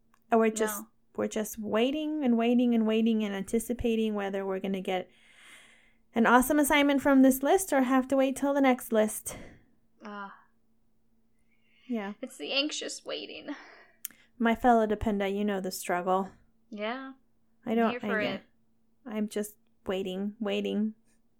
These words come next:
Speaker 1: Very
Speaker 2: Always
Speaker 1: anxious.
Speaker 2: waiting.
Speaker 1: Always
Speaker 2: That's what we
Speaker 1: waiting.
Speaker 2: do. We're always waiting.
Speaker 1: We're forever waiting.
Speaker 2: <laughs>
Speaker 1: This is the waiting game.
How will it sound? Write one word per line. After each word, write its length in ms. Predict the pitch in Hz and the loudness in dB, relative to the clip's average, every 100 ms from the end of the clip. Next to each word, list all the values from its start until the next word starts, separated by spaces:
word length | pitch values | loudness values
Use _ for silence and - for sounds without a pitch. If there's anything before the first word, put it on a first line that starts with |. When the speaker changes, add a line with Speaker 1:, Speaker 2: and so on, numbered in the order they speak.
| _ _ - - _ _ | _ _ -20 -20 _ _
Speaker 1:
Very 300 | 233 240 233 | 2 6 6
Speaker 2:
Always 260 | 220 226 208 | 4 2 0
Speaker 1:
anxious. 160 | 208 214 | -2 -2
Speaker 2:
waiting. 380 | 180 175 180 - - | -4 -8 -14 -14 -2
Speaker 1:
Always 280 | 226 233 | 2 6
Speaker 2:
That's 100 | 226 226 | 6 4
what 240 | 214 254 247 | 2 2 2
we 0 | |
Speaker 1:
waiting. 160 | 262 | -2
Speaker 2:
do. 560 | 220 262 220 - 185 208 220 | -2 -2 -2 -4 -10 -14 -10
We're 200 | 220 - | -8 -8
always 440 | 202 214 240 233 | -10 -14 -16 -16
waiting. 520 | 220 214 180 180 202 - 226 | -16 -16 -18 -20 -20 -14 -8
Speaker 1:
We're 80 | 226 | -6
forever 480 | - 226 254 294 277 | 0 2 4 4 2
waiting. 560 | 254 254 214 180 190 _ _ - | 4 4 2 -2 -8 _ _ -4
Speaker 2:
<laughs> 120 | 294 - 240 - _ _ | -4 -2 -10 -12 _ _
Speaker 1:
This 200 | 233 226 | -8 -6
is 140 | 262 - _ 220 | -8 -10 _ -4
the 100 | 226 | -2
waiting 440 | 220 220 220 208 | 0 0 0 -2
game. 440 | 185 165 165 185 | -4 -8 -8 -10